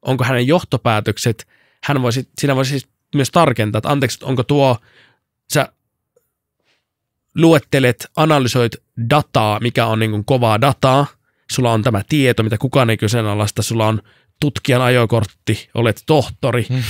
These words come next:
Speaker 1: olet, ö, julkaissut, mutta se sun analyysi ja suositukset, niin siinä tulee se, kun sun maailmankatsomus. Mut tämä tulee joka tapauksessa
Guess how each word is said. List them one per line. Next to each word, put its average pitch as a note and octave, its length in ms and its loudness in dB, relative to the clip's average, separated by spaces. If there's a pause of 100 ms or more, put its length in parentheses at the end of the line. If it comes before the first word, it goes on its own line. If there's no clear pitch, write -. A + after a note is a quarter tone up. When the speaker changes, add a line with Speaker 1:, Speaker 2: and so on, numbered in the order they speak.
(160)
Speaker 1:
olet, A#2+ 400 0 (480)
ö, A#2 40 0 (260)
julkaissut, C3+ 720 2 (360)
mutta C#3+ 220 0
se C3+ 100 0
sun C3+ 220 0
analyysi C#3 720 2
ja A#2+ 80 4
suositukset, B2+ 880 0
niin G3 100 0
siinä F#3+ 180 2
tulee E3 220 2
se, G#2 100 0
kun G#2+ 80 0
sun A2+ 120 0
maailmankatsomus. G#2+ 760 -4
Mut C3+ 180 -2
tämä F3 240 2
tulee D3 300 2
joka D3 300 0
tapauksessa - 880 -2